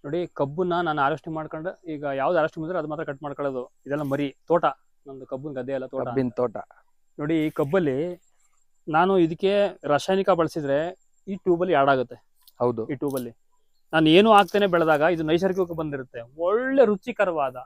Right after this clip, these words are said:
Speaker 1: ಎಳ್ನೀರ್ ಏನ್ ಟೇಸ್ಟ್ ಇರುತ್ತೋ ಅದೇ ಟೇಸ್ಟ್ ಇರುತ್ತೆ. ನಾನು ಇದಕ್ಕೆ ಯೂರಿಯಾ ಬಳಸಿದ್ರೆ ಯೂರಿಯಾ ಆ್ಯಡ್ ಆಗುತ್ತೆ. ಇದು ನಾವು ಹೇಳ್ತಾ ಇರೋದು ಈಗ ಎಲ್ಲಾ ಕಡೆನೂ, ಈಗ ಏನಿದೆಯೋ, ಈಗ ಎಲ್ಲಾ ಕಡೆ ಕಬ್ಬಿನ ಜ್ಯೂಸ್ ಕುಡಿಯೋಣ ಬನ್ನಿ,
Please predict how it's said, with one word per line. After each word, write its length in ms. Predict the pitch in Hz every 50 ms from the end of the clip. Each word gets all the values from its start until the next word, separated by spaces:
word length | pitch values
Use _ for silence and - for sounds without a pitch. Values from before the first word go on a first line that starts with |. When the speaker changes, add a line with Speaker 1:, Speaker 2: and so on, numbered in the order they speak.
| _ _ _ _ _ -
Speaker 1:
ಎಳ್ನೀರ್ 480 | 151 147 156 170 190 214 240 254 220
ಏನ್ 180 | 214 214 214 196
ಟೇಸ್ಟ್ 240 | - 208 190 - -
ಇರುತ್ತೋ 240 | 185 196 190 - 226
ಅದೇ 360 | 196 156 143 151 175 214 233
ಟೇಸ್ಟ್ 260 | - 214 185 - -
ಇರುತ್ತೆ. 240 | 165 151 143 - 131 127 _ _ _ _ _ _ _ _ _ _ - 151
ನಾನು 320 | 156 170 190 196 214 -
ಇದಕ್ಕೆ 300 | - 190 170 170 214 202
ಯೂರಿಯಾ 300 | 190 170 180 208 220 208
ಬಳಸಿದ್ರೆ 540 | 190 185 160 - 151 135 139 156 180 185 165
ಯೂರಿಯಾ 240 | 170 180 185 170 147
ಆ್ಯಡ್ 100 | 147 147
ಆಗುತ್ತೆ. 520 | 143 135 127 127 127 117 113 _ _ _ _ _ _ _ _ _ -
ಇದು 580 | 160 170 196 214 220 180 220 240 240 262 - -
ನಾವು 220 | 190 180 185 190
ಹೇಳ್ತಾ 200 | 190 190 190 190
ಇರೋದು 160 | 185 185 180
ಈಗ 80 | 170 160
ಎಲ್ಲಾ 340 | 156 156 160 170 180 180 175
ಕಡೆನೂ, 400 | - 175 170 165 165 156 147 135
ಈಗ 220 | 147 151 143 143
ಏನಿದೆಯೋ, 580 | 151 165 175 175 165 160 160 147 139 147 156 160
ಈಗ 140 | 151 139 143
ಎಲ್ಲಾ 240 | 139 151 160 165
ಕಡೆ 280 | 160 - 160 156 156 147
ಕಬ್ಬಿನ 280 | - 151 143 147 156 151
ಜ್ಯೂಸ್ 180 | 156 143 _
ಕುಡಿಯೋಣ 300 | - 156 143 147 147 143
ಬನ್ನಿ, 480 | 143 139 143 139 139 143 143 143 151